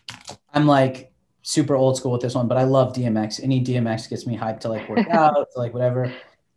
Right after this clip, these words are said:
Speaker 1: Um, yeah, I would say, I would say The, The Weeknd is, like, my jam. And then the Black Keys' Lonely Boy is just, like, such, like, an energy song and such a vibe to it.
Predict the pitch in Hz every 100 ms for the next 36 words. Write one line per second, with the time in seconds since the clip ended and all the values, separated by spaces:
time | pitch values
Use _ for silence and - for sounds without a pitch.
0 | _ 131 123 120 117 113 113 - _ _
1 | _ 175 - - 147 143 156 147 139 131
2 | - - _ _ _ - 156 160 170 151
3 | 143 135 131 139 139 135 135 131 127 123
4 | 123 120 123 123 123 127 156 156 147 139
5 | 139 131 - 120 113 117 113 104 107 104
6 | 73 - - 107 117 - 110 - 107 123
7 | 113 113 107 104 110 - 101 104 107 110
8 | 107 101 98 101 98 - 113 113 -